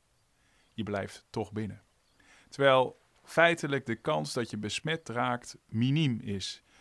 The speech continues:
De Trump van een paar weken terug zou over vandaag hebben kunnen tweeten: "Doe normaal, Dutchies. In Nederland is minder dan een promiel van de mensen besmet. Afgerond is de kans op besmetting nul.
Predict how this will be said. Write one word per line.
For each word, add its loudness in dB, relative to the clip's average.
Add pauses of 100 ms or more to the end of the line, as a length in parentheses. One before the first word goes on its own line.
(140)
De -8
Trump 0
van -4
een -8
paar 6
weken 0
terug -4
zou 2
over 0
vandaag 0
hebben -2
kunnen -2
tweeten: -2 (840)
"Doe 2
normaal, 6
Dutchies. 0
In 0
Nederland 0 (320)
is -4
minder 2
dan 0
een -12
promiel 0
van -6
de -4
mensen -2
besmet. -6
Afgerond -2
is -8
de -6
kans -4
op -10
besmetting -6
nul. -2